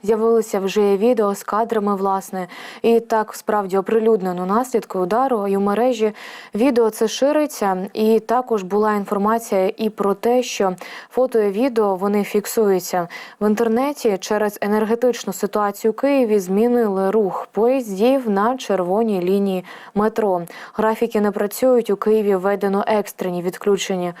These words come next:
світла. Стосовно цього вибуху і стосовно інших вибухів, через них, власне кажучи, через обста-, останні обстріли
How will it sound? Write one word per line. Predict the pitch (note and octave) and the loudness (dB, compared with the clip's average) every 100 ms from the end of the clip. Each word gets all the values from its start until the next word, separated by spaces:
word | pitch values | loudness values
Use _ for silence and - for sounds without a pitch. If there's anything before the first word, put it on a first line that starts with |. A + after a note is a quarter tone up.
| - - | -18 -18
світла. | - G3+ B3 C4 A3+ G3 | -6 0 2 2 2 0
Стосовно | F#3+ - F#3+ G#3+ G3 F#3+ F3+ - - | -2 -6 -4 -2 0 0 -2 -8 -8
цього | - G3 G3+ | -2 0 2
вибуху | G3+ B3+ B3+ B3+ G#3+ | 2 2 0 0 -2
і | |
стосовно | G3 G#3 A3 G#3 G3+ | -2 -4 -2 0 2
інших | G#3 G3+ G3+ - | 0 0 -4 0
вибухів, | A#3 A#3+ A3+ G3 | 0 2 0 -2
через | F3+ G#3 G3+ G3 | -4 -2 0 0
них, | G3 A#3+ A#3 | 0 0 0
власне | G3 F#3+ G3 | -2 -2 -6
кажучи, | F#3+ A3+ A#3 A3+ G3 | -2 0 0 -2 -4
через | F#3 G#3 G3+ G3 | -4 -2 0 -2
обста-, | G#3+ - - A#3 | -6 -6 -6 -4
останні | G#3+ - A3 G3 F#3+ | -4 -2 -2 -2 -2
обстріли | G3+ A#3 - G3+ G3 F3+ | 0 -2 -2 0 0 0